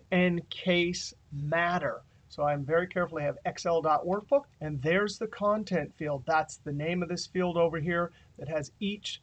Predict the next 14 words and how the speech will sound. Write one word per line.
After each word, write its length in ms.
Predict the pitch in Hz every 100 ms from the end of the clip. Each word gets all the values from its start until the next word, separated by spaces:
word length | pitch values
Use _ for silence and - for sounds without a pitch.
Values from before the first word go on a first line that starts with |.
| _ -
Excel 500 | 180 180 - 190 175
file. 600 | - - 151 143 123 120 _ _ _ 127
Double 380 | 156 147 139 135
click, 320 | - 254 320 _ - _ _ - -
close 520 | - - 156 151 147 -
parentheses, 880 | 160 170 202 208 214 202 214 208 - - _ - _ -
and 320 | 156 165 156
click 380 | - 165 180 190
OK. 640 | 180 175 175 156 123 - - - _ _ -
Now, 540 | 147 170 214 127 - - _ _
if 160 | - -
I 80 | 175
click 320 | 180 208 190
on 500 | 190 175 170 165 156